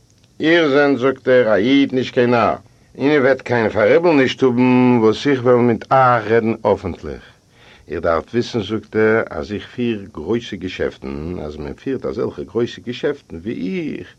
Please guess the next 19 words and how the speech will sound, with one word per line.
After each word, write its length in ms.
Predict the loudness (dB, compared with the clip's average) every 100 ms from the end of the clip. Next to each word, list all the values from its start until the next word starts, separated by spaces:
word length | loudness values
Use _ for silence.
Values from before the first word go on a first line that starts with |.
| _ _ _ _ _ _
יא, 180 | -6 -2 -2 -2 -6
טראכט 380 | -6 -6 -6 -6
ער 100 | -8
מיר, 360 | -6 -6 -6 -8
דאס 320 | -8 -10 -10 -10
מיינט 360 | -8 -8 -6
ער 140 | -4 -2
מיך. 1000 | -4 -4 -8 -10 -10 -12 -12 -14 -14 -16
און 80 |
איך 240 | -16 -14 -10
האק 200 | -10 -10
אים 120 | -10
איבער 460 | -6 -4 -2 -2 -4
מיטן, 580 | -6 -4 -2 -2 -2 -4 -8 -20 -20 -12
ריף 340 | -2 -2 0
מיך 180 | -4 -2
אן 160 | -2 -2
צו 160 | -4
אים, 340 | -4 -2 -2